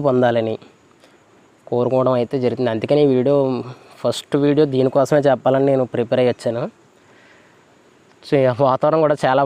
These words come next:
బాగుంది, మబ్బు మబ్బు వేస్తుంది. అందుకనే నేను ఈ వీడియో అయితే జరిగి-, చేయడం అయితే జరిగింది. ఇది పిల్లలకు బాగా పెట్టండి. దీంతో చేసుకునే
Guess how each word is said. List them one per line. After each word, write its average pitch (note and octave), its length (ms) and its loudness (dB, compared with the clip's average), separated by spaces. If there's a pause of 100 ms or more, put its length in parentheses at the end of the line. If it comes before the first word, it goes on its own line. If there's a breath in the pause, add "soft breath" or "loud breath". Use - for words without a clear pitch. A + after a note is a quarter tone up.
బాగుంది, C3 260 0
మబ్బు A#2+ 180 -2
మబ్బు C3 200 0
వేస్తుంది. C#3+ 420 0 (2000 loud breath)
అందుకనే D#3+ 380 0
నేను E3 180 2
ఈ - 60 4
వీడియో C#3+ 160 4
అయితే D3 200 0
జరిగి-, C3 400 0 (160)
చేయడం C3 260 0
అయితే B2+ 180 -6
జరిగింది. A#2+ 360 -2 (1500 soft breath)
ఇది A#2 100 -2 (180)
పిల్లలకు D3 340 2 (100)
బాగా C3 260 2
పెట్టండి. C3 340 -2 (140)
దీంతో C#3 280 0 (120)
చేసుకునే D3+ 340 0